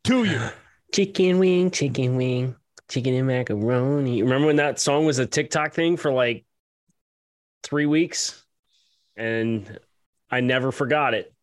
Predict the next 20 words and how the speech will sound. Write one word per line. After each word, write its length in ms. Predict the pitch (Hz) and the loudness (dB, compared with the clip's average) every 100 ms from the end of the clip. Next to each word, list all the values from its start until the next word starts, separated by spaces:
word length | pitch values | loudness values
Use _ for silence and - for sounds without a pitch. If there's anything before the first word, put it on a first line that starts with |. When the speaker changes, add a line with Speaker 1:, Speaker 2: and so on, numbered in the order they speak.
| _ - | _ -6
Speaker 2:
I 80 | 110 | -4
hope 240 | 127 - | -2 -2
you, 140 | 127 | -2
I 160 | - 110 | 0 2
hope 180 | 127 135 | 0 0
anybody 400 | 139 139 147 139 | 0 2 0 0
who's 240 | 147 131 | 0 0
a 80 | 139 | -2
TikTok 460 | - 156 - 123 - | -4 -4 -2 -4 -4
consumer 420 | 113 - 123 120 | -6 -4 -2 0
knows 240 | 127 117 | -2 -2
what 80 | 131 | -2
I'm 100 | 131 | -2
talking 260 | 147 135 113 | 0 0 0
about, 360 | 110 104 82 | -2 -2 -4
because 320 | 113 120 117 | -6 -4 -2
if 180 | 135 - | -2 0
not, 380 | 156 156 123 - _ _ _ _ _ _ _ - | 0 0 -2 -8 _ _ _ _ _ _ _ -6
that 180 | 113 - | -4 -2
song, 440 | 160 156 135 | 0 0 0